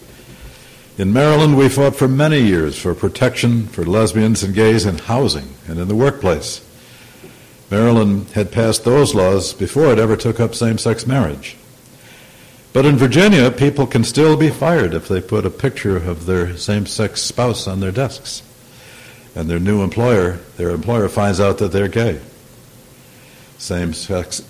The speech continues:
<clears throat> couples, if a landlord finds out, can be evicted from their apartments. There may be other rights as well that aren't resolved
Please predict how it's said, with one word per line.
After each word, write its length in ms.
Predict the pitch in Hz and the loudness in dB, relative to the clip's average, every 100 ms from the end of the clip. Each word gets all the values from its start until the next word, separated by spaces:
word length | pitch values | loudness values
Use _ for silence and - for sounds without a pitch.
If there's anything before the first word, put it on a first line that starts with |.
| - | -6
<clears throat> 200 | 120 113 | -4 -2
couples, 560 | - 127 135 131 - - - - - - | 0 2 2 0 -4 -12 -20 -20 -20 -16
if 120 | - | -10
a 40 | |
landlord 460 | 80 98 95 98 92 | -4 -2 0 0 0
finds 320 | - 104 98 | 0 0 0
out, 220 | 104 123 - - - - - - - | 0 -2 -6 -18 -20 -20 -20 -20 -12
can 180 | 90 90 | -6 -4
be 260 | 87 - 98 | -2 -2 0
evicted 340 | 110 113 120 | 0 0 0
from 120 | 120 | 2
their 140 | 117 117 | 2 0
apartments. 640 | 117 143 143 80 - - - - - - - - - - - - - - - - - - | -2 -4 -4 -8 -10 -12 -20 -20 -20 -20 -20 -20 -20 -20 -20 -20 -20 -20 -20 -20 -20 -4
There 80 | 123 | 2
may 140 | 131 143 | 4 6
be 180 | 151 | 6
other 220 | 147 175 151 | 6 8 6
rights 300 | 107 90 113 | 6 4 0
as 140 | 95 | 2
well 260 | 143 123 92 | 2 4 4
that 180 | 85 - - - - - - | 0 -4 -18 -20 -20 -20 -8
aren't 280 | 95 113 110 | -4 -2 -2
resolved 600 | 101 92 110 110 98 | -2 2 4 4 0